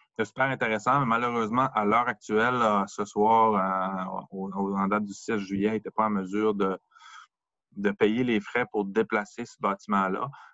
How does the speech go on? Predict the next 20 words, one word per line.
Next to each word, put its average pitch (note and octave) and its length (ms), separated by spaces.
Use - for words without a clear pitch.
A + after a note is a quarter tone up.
Je G#2+ 100
vous G2+ 40
dirais G#2+ 240
qu'on G2+ 220
continue, A#2 720
euh, G2+ 420
nos G2+ 200
discussions. G#2+ 920
Euh, F#2+ 600
j'en G2 180
parlais G2 260
encore, G#2+ 380
j'avais G2+ 160
encore G#2 240
des, G#2 160
des G2 300
échanges G#2+ 360
à G2+ 60
ce - 100
sujet-là G#2 540